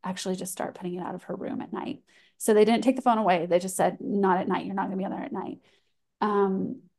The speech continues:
and as expected, she, um, protested. She, um, threw a fit. She was angry. She, I mean, she was on the floor in a puddle of tears.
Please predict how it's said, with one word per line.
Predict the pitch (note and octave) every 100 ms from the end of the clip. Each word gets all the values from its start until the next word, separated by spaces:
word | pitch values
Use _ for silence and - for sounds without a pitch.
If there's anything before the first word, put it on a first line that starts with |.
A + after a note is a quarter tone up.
| _
and | G#3+ G3+ F#3+ F#3+ G3 - - _ _ G#3+ F#3+
as | G#3 G3 G#3
expected, | A#3+ - F#3 - G#3 C4 -
she, | - - F#3+ F3 F#3+ G3+ - -
um, | F#3+ F#3 F#3 F#3+ F#3+ - _ _
protested. | G3+ F#3+ G3+ G#3+ - C4 C#4 D4+ -
She, | - - F3+ F3 F3 - - -
um, | F#3+ F#3+ F#3 -
threw | A3 A3+
a | A3+
fit. | A3+ B3 E4 -
She | - G3
was | F#3+ F#3+
angry. | F#3+ G3 G3 G#3+ A3 B3+ C4 _ _ _ -
She, | - - G3 F#3 F#3 F#3+ - -
I |
mean, | G#3 F#3+
she | F#3+ G3+
was | F#3+ F#3+
on | F#3+ F#3+
the | G3
floor | - G3
in | F3+
a | F#3+
puddle | - F#3+ G3
of | F#3+
tears. | - G3 F#3 F3+ F#3 F#3